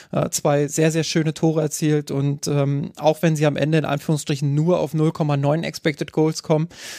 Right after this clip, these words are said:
ähm, ja, war dieses zwei zu null für mich, äh, auch, auch in der Höhe verdient. Also ich fand, Bremen, ähm, hat in ihren, in ihrem Spielstil und mit ihren Möglichkeiten, ähm, den deutlich besseren Eindruck gemacht und, äh, kommt hier mit so einer kleinen Ansage aus der Winterpause heraus.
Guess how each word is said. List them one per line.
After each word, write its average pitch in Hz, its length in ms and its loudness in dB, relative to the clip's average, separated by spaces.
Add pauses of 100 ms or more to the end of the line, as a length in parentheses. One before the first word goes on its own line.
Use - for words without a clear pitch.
(160)
ähm, 139 400 -2 (460)
ja, 139 240 0
war 151 120 2
dieses 147 400 -4
zwei 147 240 2
zu - 180 -2
null 147 220 2
für 165 160 0
mich, 151 320 -2
äh, - 60 -4
auch, 151 680 0 (120)
auch 147 300 -2
in 147 200 -4
der 143 120 2
Höhe 170 200 2
verdient. 147 460 -2
Also 139 180 0
ich 135 140 -2
fand, 143 220 2
Bremen, 147 300 2 (420)
ähm, 139 200 2
hat 147 140 2
in 175 180 2
ihren, 165 380 0
in 175 200 0
ihrem 165 180 0
Spielstil 170 580 0
und 143 180 -2
mit 160 180 2
ihren 151 180 2
Möglichkeiten, 151 720 0 (340)
ähm, 139 360 -2
den 147 180 2
deutlich 147 340 0
besseren 151 280 0
Eindruck 151 340 0
gemacht 139 340 -2
und, 135 260 -2
äh, 139 160 0 (280)
kommt 165 260 0
hier 196 100 2
mit 170 160 0
so 160 80 -2
einer 151 140 2
kleinen 151 340 0
Ansage 143 480 0
aus - 140 -4
der 139 140 2
Winterpause 135 520 -2
heraus. - 380 -4